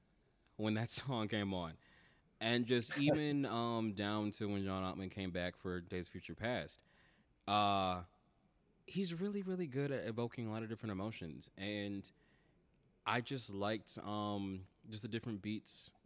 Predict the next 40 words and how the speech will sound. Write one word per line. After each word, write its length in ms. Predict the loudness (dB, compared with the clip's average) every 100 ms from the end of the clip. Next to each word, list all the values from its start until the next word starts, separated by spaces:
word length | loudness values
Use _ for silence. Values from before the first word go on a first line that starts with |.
| -4
that 200 | 0 0
were 160 | -2 -4
just 200 | -6 -6
used 380 | -4 -2 -2 -2
throughout 220 | -2 -2
the 80 | -6
entire 360 | -4 -4 -2
movie, 480 | -4 -4 -4 -6 -8 -12 -20 -20 -20 _
and 200 | 0 0
how 320 | 0 0 0 -2
the 540 | 0 0 0 0 -2 -4 -12 -6
theme 520 | -2 0 0 -2 -4
was, 200 | -4 -4
like, 160 | -4 -2
able 260 | -4 -4
to 100 | -8
be, 160 | -6 -4
like, 200 | -4 -6
interwoven 520 | -6 -4 -2 -4 -6
into 420 | -8 -8 -8 -8 -12 _ -10
almost 300 | -6 -6 -6
every 180 | -6 -6
little 260 | -6 -8 -10 -12
piece 240 | -10 -8 -6
of 100 | -6
the 80 |
movie, 380 | -6 -4 -4 -4
but, 180 | -4 -6
like, 300 | -6 -8 -12
in 100 | -10 -8
different 300 | -6 -6 -6
variations. 760 | -4 -4 -4 -8 -12 -16 -18 -18 -20 -20 -20 -20 -18 0
Uh, 400 | 6 6 6 2 -4
so 280 | -2 0 0 -2
that's 200 | -4 -2
why 120 | -2
it's 120 | 0
my 160 | 0 2
number 280 | 2 0 -6
three. 520 | -8 -4 -2 -2